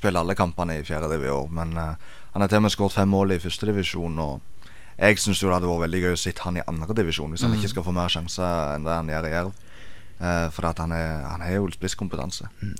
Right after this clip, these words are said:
Speaker 3: Vi har, eh, også en liste med spillere som, som var nære, men som ikke kom med. Det har vi rett og slett ikke tid til å ta med her, men,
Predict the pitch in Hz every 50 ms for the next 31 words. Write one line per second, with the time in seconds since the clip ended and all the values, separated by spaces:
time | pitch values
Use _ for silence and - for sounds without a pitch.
0 | - - 101 113 101 104 107 113 123 123 123 120 110 107 104 101 101 98 - 110
1 | - - 135 113 110 104 - - - 123 120 110 - - - 104 98 95 101 117
2 | - - 110 101 92 95 95 - - - 131 123 120 117 110 104 104 101 101 101
3 | 101 123 123 123 - - - 117 - - - - - 117 110 110 110 117 143 165
4 | 156 156 143 147 156 143 - 147 - - 147 151 151 - 135 - 196 - - -
5 | - 170 - 214 - 170 - 170 160 170 190 208 175 151 147 151 151 160